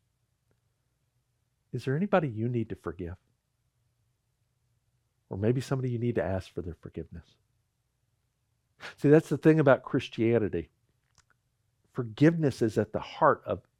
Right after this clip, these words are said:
of our unity. Guys, we're, we're not united because we all saw life the same way. We're united because all of us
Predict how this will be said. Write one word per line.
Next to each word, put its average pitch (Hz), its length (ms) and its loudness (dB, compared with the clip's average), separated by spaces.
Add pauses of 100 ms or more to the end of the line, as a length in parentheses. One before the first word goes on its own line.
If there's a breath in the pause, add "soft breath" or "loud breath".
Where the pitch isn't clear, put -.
(140)
of 98 120 -10
our 107 200 0
unity. 107 520 -6 (920)
Guys, 156 180 8
we're, 190 240 6
we're 151 120 4
not 208 220 6
united 110 800 2 (280)
because 123 260 4
we 117 80 8
all 127 160 8
saw 151 320 0
life 98 320 0
the 101 80 -10
same 92 300 -4
way. 95 280 -2 (360 soft breath)
We're 147 100 2
united 135 720 2 (280)
because 127 360 2
all 151 300 6
of 113 160 4
us 180 560 4